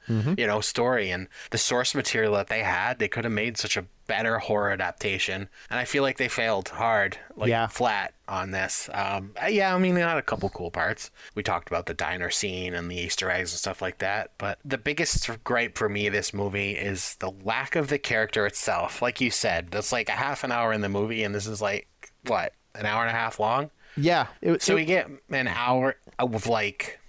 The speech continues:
Speaker 2: I don't know, three or four appearances of the character itself.
Speaker 1: Yeah,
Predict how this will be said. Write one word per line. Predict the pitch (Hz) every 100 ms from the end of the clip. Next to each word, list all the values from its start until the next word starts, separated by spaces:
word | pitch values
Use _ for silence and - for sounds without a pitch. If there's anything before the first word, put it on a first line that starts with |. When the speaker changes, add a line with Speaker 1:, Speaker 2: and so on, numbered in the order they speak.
| -
Speaker 2:
I | 131
don't | 147
know, | 131 127 131 -
three | - 139 139
or |
four | - 123 127
appearances | - 110 120 139 123
of | 104
the | 104
character | 113 110 -
itself. | 104 - 101 180 - - -
Speaker 1:
Yeah, | 143 120